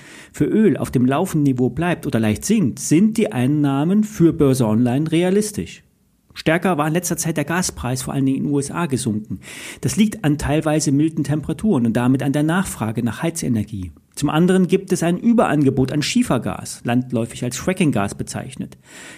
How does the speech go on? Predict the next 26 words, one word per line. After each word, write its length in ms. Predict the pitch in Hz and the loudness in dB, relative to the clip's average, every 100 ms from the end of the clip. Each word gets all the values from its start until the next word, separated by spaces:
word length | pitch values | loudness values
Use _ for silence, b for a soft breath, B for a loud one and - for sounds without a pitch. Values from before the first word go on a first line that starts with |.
| - | -6
Die 40 | |
Exporte 480 | 139 - - 180 175 | -2 -2 0 2 2
via 260 | 135 151 139 | 4 4 2
L 160 | 147 | 2
N 120 | 143 139 | 2 2
G 240 | 175 202 | 2 2
halten 300 | 160 180 196 | 2 2 2
sich 180 | 180 160 | 2 0
noch 140 | 165 | 0
in 100 | 151 | 0
Grenzen, 400 | - 170 233 - | 0 0 0 0
auch 300 | - 202 208 | -2 -2 -2
wenn 180 | 220 226 | 0 0
uns 240 | - 214 | 2 0
die 120 | 214 208 | 0 -2
U 120 | 190 | 0
S 100 | 180 | -2
A 200 | - 185 | -4 -4
gerne 380 | - 147 208 208 | -2 2 4 4
mehr 360 | 165 190 233 | 4 2 2
von 200 | - 135 | 2 2
dem 120 | 117 | 2
schmutzigen 480 | 107 - 117 120 107 | 0 -2 -2 -4 -4
Gas 240 | 110 104 107 | -4 -4 -6
verkaufen 560 | - - 151 - - | -8 -4 -4 -2 -6
würden. 300 | - - - | -6 -10 -14